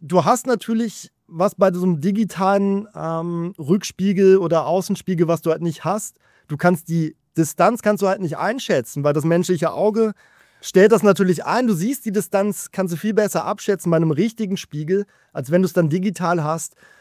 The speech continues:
und dann für die fünf oder zehn Kilometer Reichweite, die vielleicht, du hast natürlich weniger Windwiderstand, deswegen machen sie ja diese Außenspiegel bei Stromern.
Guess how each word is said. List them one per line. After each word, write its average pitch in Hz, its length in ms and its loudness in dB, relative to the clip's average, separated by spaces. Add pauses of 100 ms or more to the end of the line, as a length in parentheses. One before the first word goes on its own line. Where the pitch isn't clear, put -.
(200)
und 143 140 -6
dann 170 120 4
für 170 160 -2
die 175 440 0 (360)
fünf 190 580 4
oder 147 240 0
zehn 196 380 0
Kilometer 180 540 2
Reichweite, 165 640 0
die 160 80 -4
vielleicht, 165 320 0 (480)
du 151 100 -2
hast 160 180 -2
natürlich 165 360 0
weniger 170 320 4
Windwiderstand, 202 800 2
deswegen 160 260 -2
machen 185 240 0
sie 175 80 -2
ja 190 140 2
diese 175 240 -4
Außenspiegel 185 640 -4
bei 185 140 -2
Stromern. 196 560 -6